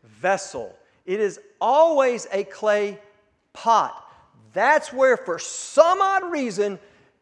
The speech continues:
Jesus says, "I'm gonna put my treasure." You can poke holes in every denomination, every local church, plenty of holes. You know what? God pokes holes in the church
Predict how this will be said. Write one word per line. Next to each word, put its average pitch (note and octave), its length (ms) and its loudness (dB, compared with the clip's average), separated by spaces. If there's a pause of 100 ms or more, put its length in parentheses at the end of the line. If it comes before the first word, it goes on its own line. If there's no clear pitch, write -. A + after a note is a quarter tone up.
Jesus B3+ 480 -4
says, A#3+ 320 0
"I'm G#3 200 -4
gonna A3+ 120 -2
put A3 200 -8
my G#3+ 100 -8
treasure." D3 500 -10 (2750)
You F3 180 -10
can G#3+ 220 -10
poke G3+ 340 -4
holes G3 400 -4
in B2+ 140 -12 (160)
every A#3 300 -4
denomination, G3+ 1000 -4 (720)
every C4 420 0
local A3+ 460 0
church, F#3 580 -6 (380)
plenty C#4 520 -4
of A#3+ 140 0
holes. G#3 460 2
You A3 80 -6
know A#3+ 100 0
what? B3 280 0
God B3+ 380 2
pokes G#3 340 -4
holes F#3+ 360 -2
in D#3+ 140 -12
the D#3 80 -14
church D3+ 340 -8